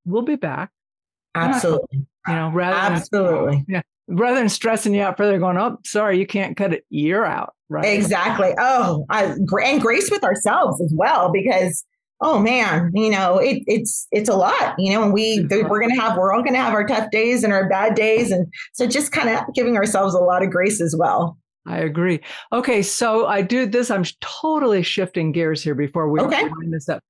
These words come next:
Speaker 1: But I do, we're doing this new thing. It, it may
Speaker 2: Okay.
Speaker 1: not be totally new by the time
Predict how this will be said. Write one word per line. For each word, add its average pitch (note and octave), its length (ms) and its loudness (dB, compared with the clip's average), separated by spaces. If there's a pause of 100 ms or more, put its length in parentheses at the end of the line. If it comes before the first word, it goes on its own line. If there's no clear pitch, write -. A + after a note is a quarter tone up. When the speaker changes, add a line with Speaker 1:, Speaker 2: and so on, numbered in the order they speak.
(300)
Speaker 1:
But G3+ 100 0
I G3+ 140 0
do, A#3+ 340 0
we're A3 220 2
doing A3+ 340 2
this G3+ 260 -2
new F#3+ 240 2
thing. D#3+ 440 -4
It, F3+ 380 -4
it F3+ 60 -2
may G#3 120 0
Speaker 2:
Okay. A#3+ 60 0
Speaker 1:
not A#3+ 200 -2
be G#3 100 -2
totally G3 380 0
new E3+ 160 0
by D#3 160 -2
the D#3+ 120 -4
time D#3+ 440 -4